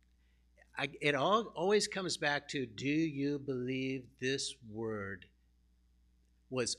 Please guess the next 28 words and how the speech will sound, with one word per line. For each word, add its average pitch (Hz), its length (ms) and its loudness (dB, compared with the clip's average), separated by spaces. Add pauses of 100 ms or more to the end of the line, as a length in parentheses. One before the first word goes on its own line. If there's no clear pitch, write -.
overseen 143 760 -2
from 107 240 -8
God 104 400 -6
from 104 220 -8
the 101 80 -8
beginning? 101 440 -10 (1500)
That 127 320 2
it 147 240 4
is 127 300 0
without 120 500 -2
error, 110 420 -8 (440)
that 131 420 -2
God 160 440 0
the 151 80 0
Father, 151 640 2
who 135 440 0 (160)
is 131 440 0
the - 40 -4
master 135 640 -2
of 123 160 -4
everything, 123 560 -2
sovereignly 151 840 0
saw 120 460 -4
this 113 300 -6 (100)
word 147 460 -2
protected 143 920 -8 (360)
and 90 80 -10 (180)
guided, 135 560 -4